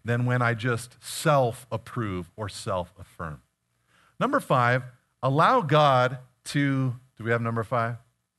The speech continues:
We do. There it is. Allow God, we didn't have it last service, that's why I was checking.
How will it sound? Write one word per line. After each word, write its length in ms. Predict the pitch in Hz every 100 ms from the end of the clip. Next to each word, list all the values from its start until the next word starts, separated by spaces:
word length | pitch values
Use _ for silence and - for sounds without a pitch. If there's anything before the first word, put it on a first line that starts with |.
| _ 107
We 100 | 107
do. 200 | 92 71 _ _
There 200 | 117 113
it 60 | 101
is. 160 | 87 92
Allow 280 | 123 185 190
God, 360 | 165 147 143 - -
we 80 | 147
didn't 240 | 160 135
have 160 | 123 107
it 120 | 101
last 280 | 104 95 -
service, 240 | 90 92
that's 180 | 104 104
why 60 |
I 40 | 95
was 80 | 87
checking. 280 | 85 -